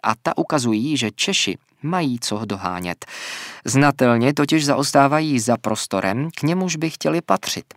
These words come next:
tedy Rakouskem, Německem nebo Polskem. O Beneluxu nebo Skandinávii nemluvě.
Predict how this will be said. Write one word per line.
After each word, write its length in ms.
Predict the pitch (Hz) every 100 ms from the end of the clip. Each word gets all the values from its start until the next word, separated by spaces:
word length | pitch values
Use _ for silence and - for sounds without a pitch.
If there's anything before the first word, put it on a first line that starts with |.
| _ _
tedy 280 | 170 135 87
Rakouskem, 760 | 87 - 170 - 160 151 147
Německem 580 | 131 147 143 - 139 139
nebo 220 | 120 113
Polskem. 580 | 139 147 147 - 98 76 - _ _ - _
O 120 | 160
Beneluxu 680 | 190 196 117 107 - 151 180
nebo 260 | 131 92
Skandinávii 840 | 90 - 143 127 101 90 95 104 135
nemluvě. 520 | 131 110 107 101 101